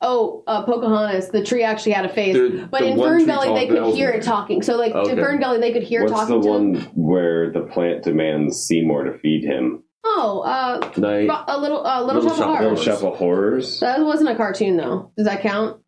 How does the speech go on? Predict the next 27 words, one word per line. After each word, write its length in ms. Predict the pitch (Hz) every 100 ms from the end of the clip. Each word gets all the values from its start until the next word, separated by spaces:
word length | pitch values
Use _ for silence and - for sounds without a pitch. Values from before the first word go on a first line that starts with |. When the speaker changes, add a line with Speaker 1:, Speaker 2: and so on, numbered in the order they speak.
| -
Speaker 1:
that 100 | 214
what 100 | 220
you 60 | 202
were 80 | 208
Speaker 3:
I'm 60 | 294
Speaker 1:
going 120 | 269
Speaker 3:
not 60 | 180
saying 140 | 127
Speaker 1:
for? 40 | 101
Speaker 3:
it 80 | 92
has 180 | 92
to 40 | -
be. 60 |
Speaker 1:
Oh, 100 | 113 101
Speaker 3:
I'm 40 |
Speaker 1:
okay. 120 | -
Speaker 3:
just 120 | 113 104
saying 120 | 87
Speaker 2:
Yeah. 40 | 78
Speaker 3:
just 180 | 87
go 120 | 98 87
one 220 | 87 78
way 100 | 80
or 120 | 80
the 140 | 78 76
other. 460 | 78 82 80 80 - _ -
Speaker 1:
Um, 640 | 202 190 180 165 185 190